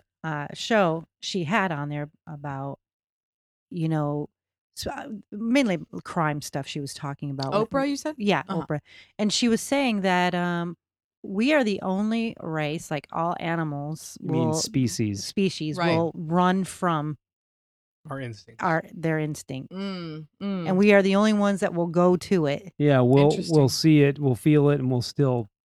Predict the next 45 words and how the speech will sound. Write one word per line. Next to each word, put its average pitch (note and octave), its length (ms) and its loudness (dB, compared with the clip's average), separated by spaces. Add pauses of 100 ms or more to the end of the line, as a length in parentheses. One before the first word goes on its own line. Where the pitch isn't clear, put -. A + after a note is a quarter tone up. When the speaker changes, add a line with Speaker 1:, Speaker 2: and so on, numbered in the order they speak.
(140)
Speaker 2:
Ignore E3 380 -8
it. - 120 -6
Speaker 3:
it F#3+ 120 0
Speaker 1:
Ignore C#3+ 300 4
Speaker 3:
will C3+ 60 6
Speaker 1:
it. C3+ 40 6
Speaker 3:
ignore A#2 340 0
it. - 100 -18
Yeah, D#3+ 100 -8
it's D#3 140 -6
a D#3 40 -10
Speaker 2:
Interesting. D3 420 -14
Speaker 3:
good C#3 180 -12
point. C3 300 -12 (100)
Speaker 2:
Uh-huh. D#3+ 280 -8
Speaker 4:
Oh, C#3+ 40 0
Speaker 3:
But E3+ 140 4
when F#3 140 4
Speaker 4:
good - 80 8
Speaker 3:
mo- C#3+ 80 8
Speaker 4:
old C3+ 120 4
Harpo. G#2+ 600 0 (260)
Speaker 3:
And D#3+ 160 6
what F3+ 120 6
Mindy's F3 360 4
talking B2+ 400 2
about A#2+ 260 2
is A#2 140 0
there's A2+ 200 -2
a, A2+ 800 -2
a, - 60 -16 (240)
a C3 40 -8
podcast C3 520 -2
that B2+ 120 -8
she - 160 -4
recently A#2+ 440 -2
had, A2 240 -2
and A2 120 -8
she's F#2+ 240 -8
Speaker 2:
Mm-hmm. D3 120 -2
Speaker 3:
talking D3 320 2
about A#2+ 220 0
intuition, A2+ 540 -2
not B2+ 180 -2
to, A#2 120 0